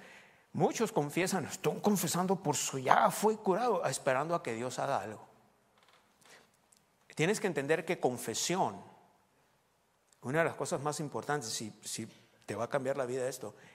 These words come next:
es entender que tu confesión lo que hace es reconoce. Es un reconocimiento,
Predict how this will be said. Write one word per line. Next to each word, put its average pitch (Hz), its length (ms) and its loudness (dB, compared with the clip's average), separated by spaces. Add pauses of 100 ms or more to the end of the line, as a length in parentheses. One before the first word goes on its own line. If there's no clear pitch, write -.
es 120 140 -4
entender 131 400 -4
que 143 100 -4
tu 120 140 -8
confesión 113 500 -8
lo 120 120 -6
que 127 120 -6
hace 135 220 -4
es 131 140 -12 (240)
reconoce. 139 1300 -4 (1160)
Es 135 180 0
un 180 140 0
reconocimiento, 139 1200 -4